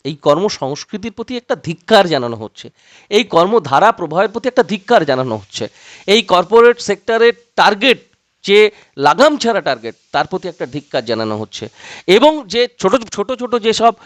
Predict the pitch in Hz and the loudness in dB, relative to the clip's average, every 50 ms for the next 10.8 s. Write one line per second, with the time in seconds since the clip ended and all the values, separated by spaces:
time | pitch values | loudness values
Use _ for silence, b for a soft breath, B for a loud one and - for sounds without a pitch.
0 | b b b b - - 185 202 226 240 - - 240 220 190 190 190 180 - 190 | b b b b -4 0 2 2 2 2 2 2 2 4 4 4 2 0 -2 -4
1 | 190 b b b b b 143 131 127 180 175 208 269 285 285 277 262 247 196 214 | -6 b b b b b -10 0 4 4 6 6 6 4 4 2 0 -2 0 0
2 | 220 220 214 214 226 226 - - 190 175 208 202 196 185 196 185 190 180 151 143 | 2 4 4 2 2 0 0 -2 -4 -4 -4 -6 -6 -6 -2 0 0 0 0 0
3 | 151 160 185 170 165 160 151 143 - 139 123 - 170 196 196 190 254 269 208 196 | 0 -2 -2 -2 -2 -4 -4 -4 -4 -4 0 2 2 2 2 2 0 0 2 2
4 | 190 196 - - 196 190 - b b b b b b _ - 165 165 190 185 - | 2 2 2 0 -4 -8 -10 b b b b b b _ -2 0 2 0 0 0
5 | 190 - - 175 156 143 143 156 143 147 156 151 147 - 151 139 b b b b | -2 -2 0 0 0 2 0 0 0 0 0 0 0 0 0 -2 b b b b
6 | b b 185 220 226 311 285 220 156 - _ _ _ - 196 220 254 277 285 277 | b b 2 4 6 4 4 2 0 -8 _ _ _ 2 4 4 4 2 0 2
7 | 269 277 269 - 269 277 294 320 311 302 277 254 220 - 214 180 185 175 180 202 | 2 2 2 2 2 4 4 4 4 4 2 0 2 4 4 4 4 2 -2 -4
8 | 170 _ - - - 175 - _ _ _ 190 202 214 190 - 180 160 165 156 127 | -4 _ -12 -16 -14 -14 -16 _ _ _ -8 -8 -8 -4 -2 0 0 0 -2 -2
9 | 160 156 156 156 143 143 143 143 143 - - 139 - 165 160 - 233 269 214 190 | -2 -2 -2 0 2 2 2 2 0 -4 -8 -6 -4 -4 0 2 2 2 2 0
10 | 208 - - - 156 131 139 139 139 135 127 143 123 127 117 127 | -4 -6 -6 -8 -2 -2 -2 0 0 -2 -2 -2 -4 -2 -2 -4